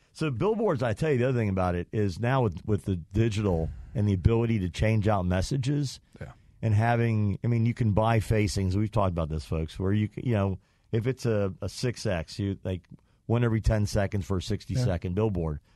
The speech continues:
Speaker 1: So now if you want, you could, uh, think about what you did in the old days with the magazine. Um, you have a, you have a ad on, let's call it maybe the inside front cover, and then you
Speaker 2: Or
Speaker 1: have
Speaker 2: a
Speaker 1: an
Speaker 2: wrap.
Speaker 1: ad, or then you have another one somewhere in the middle, and then
Speaker 2: Yep.
Speaker 1: you have,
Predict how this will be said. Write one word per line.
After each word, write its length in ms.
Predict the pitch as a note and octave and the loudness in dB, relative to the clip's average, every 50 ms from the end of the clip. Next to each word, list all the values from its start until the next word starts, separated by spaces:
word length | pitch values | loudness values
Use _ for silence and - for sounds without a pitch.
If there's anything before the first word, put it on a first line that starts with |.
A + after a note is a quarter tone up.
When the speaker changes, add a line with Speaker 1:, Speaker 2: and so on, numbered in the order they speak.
| _ _ _ _ _ _ _ _ | _ _ _ _ _ _ _ _
Speaker 1:
So 140 | - - B2+ | -4 -2 2
now 300 | B2+ C#3 F3 G3 F#3+ D3 | 2 4 4 4 4 2
if 120 | F#2+ E2 | 0 0
you 120 | F#2+ G2+ G2 | 0 0 2
want, 460 | G2 B2 F3 G3+ F3+ B2+ G#2 F#2+ F#2+ | 2 2 2 2 2 2 0 0 0
you 220 | G2 B2+ F3 F#3+ D#3 | 0 0 0 -2 -4
could, 680 | - - - - D#3 E3 D#3 B2 G2 F#2 G2+ A2+ B2+ A#2+ - _ _ _ _ _ _ _ _ _ _ _ _ _ _ _ _ _ _ | -8 -14 -6 -2 0 2 2 2 2 2 0 0 -2 -4 -6 _ _ _ _ _ _ _ _ _ _ _ _ _ _ _ _ _ _
uh, 360 | A#2 A2 G#2+ G#2 G2+ G2 G#2 - - | 2 2 4 4 4 2 0 -2 0
think 180 | - C#3 C#3 | 0 0 2
about 260 | C#3+ C3 C3 B2 A#2 | 2 4 2 2 2
what 180 | A#2+ A2+ - - | 2 0 0 -2
you 60 | A2+ | -2
did 180 | G#2+ A#2 A#2+ A2+ | 0 2 2 2
in 60 | G2+ | 4
the 100 | G#2 A2 | 4 4
old 180 | A2+ A#2+ A#2+ G#2 | 4 4 2 2
days 240 | A2 G#2 G#2 G2+ F2+ | 2 2 2 2 2
with 80 | G2+ | 0
the 80 | G2 A2 | 0 2
magazine. 840 | A#2+ A#2 A2 G#2 G#2+ G#2+ F#2+ C#3 D3+ C#3 A2 E2+ C#2 C#2+ E2 F#2+ - - - | 2 2 2 2 2 2 2 2 0 0 0 -2 -2 -4 -8 -10 -14 -12 -6
Um, 480 | G#2+ G2 F#2+ F#2+ F#2 F2+ F2 E2+ D#2+ D2 - - - - - _ _ _ | -4 -2 0 0 0 0 -2 -2 -4 -6 -10 -18 -20 -20 -20 _ _ _
you 120 | A#2 A#2 A2+ | -2 0 2
have 120 | A2+ A2 | 2 2
a, 160 | G#2+ G#2 G2 - | 2 0 0 0
you 100 | A#2 A2 | 0 2
have 200 | A2 A#2+ A2+ G#2 | 2 2 2 2
a 240 | G#2 G2+ F#2+ F2+ F#2 - | 2 0 0 -2 -4 -4
ad 340 | - A#2 A#2 A#2 A#2+ A#2+ A#2 | -2 0 2 2 2 2 2
on, 220 | A2 G#2+ G#2+ G#2 G#2 | 2 2 2 0 0
let's 180 | A2 G#2 - | -2 -4 -4
call 260 | - A#2 A2+ A2+ A2 | -2 0 2 2 2
it 80 | A2+ - | 2 2
maybe 240 | A2+ A2+ A2+ G#2 G2+ | 0 0 0 0 0
the 100 | G#2 A#2 | 0 0
inside 360 | A#2+ A2 - A#2 A#2 A2+ G2+ | 0 0 0 0 0 0 -2
front 260 | - A#2+ A2+ A2 - - | -2 -2 -2 -2 -4 -2
cover, 400 | - A#2+ B2 G#2 E2+ D#2 D2 C#2 - _ _ _ _ _ _ - | -2 0 0 0 -2 -6 -10 -12 -14 _ _ _ _ _ _ -8
and 100 | G#2+ G#2+ | -6 -4
then 80 | A2+ | 0
you 80 | A2 G#2+ | 2 4
Speaker 2:
Or 40 | G#2+ | 4
Speaker 1:
have 120 | A2+ - | 6 4
Speaker 2:
a 20 | - | 4
Speaker 1:
an 60 | E3+ | 4
Speaker 2:
wrap. 120 | F3 A3 G#3 A#2 A#2 | 4 4 4 4 4
Speaker 1:
ad, 340 | A#2+ A#2 A#2 A#2 A2+ G#2+ G2 - - - - - - - | 4 4 4 2 2 -2 -6 -8 -8 -8 -6 -6 -6 -6
or 120 | - A#2 | -4 -2
then 200 | A2+ A#2 A#2+ B2 | 0 0 0 0
you 80 | B2+ A#2 | 0 0
have 180 | B2 B2+ A#2+ | 0 0 0
another 240 | C3 C3+ C3+ C3+ C#3 | 0 0 2 2 2
one 140 | C#3+ C#3+ B2+ | 2 0 0
somewhere 320 | - - C#3 C#3 C3 C#3+ | 0 0 0 0 2 2
in 60 | C#3+ C#3 | 2 2
the 40 | C#3 | 2
middle, 400 | C#3+ D#3 E3 D#3+ C#3 A#2 G2+ F#2+ | 2 2 2 2 2 2 0 0
and 80 | G2 | 0
then 80 | G#2 G#2+ | 0 0
Speaker 2:
Yep. 100 | D#3 C#3+ | 0 0
Speaker 1:
you 140 | A#2+ A#2 A#2 | 0 0 -4
have, 80 | G#2 | -6